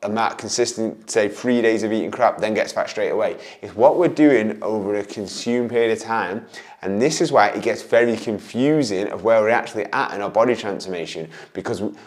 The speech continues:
all of a sudden, we've let a few bad habits go, we've turned around, we've put on half a stone. I'm like, "How did that happen?"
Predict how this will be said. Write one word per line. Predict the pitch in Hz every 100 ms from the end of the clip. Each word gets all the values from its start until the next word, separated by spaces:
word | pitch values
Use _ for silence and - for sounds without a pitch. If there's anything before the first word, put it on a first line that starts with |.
| -
all | - 147
of | 131
a | 113
sudden, | - 156 95 131 160 - _ _ - -
we've | 113
let | 120 117
a |
few | - 139
bad | 127 113
habits | 139 135 -
go, | - 98
we've | 98
turned | - 143
around, | 123 139 127 104
we've | 113 -
put | 113
on |
half | 123 127 123
a |
stone. | 113 165 156 104
I'm | 104
like, | 139
"How | - 175
did | 160
that | 196 208
happen?" | 135 - 80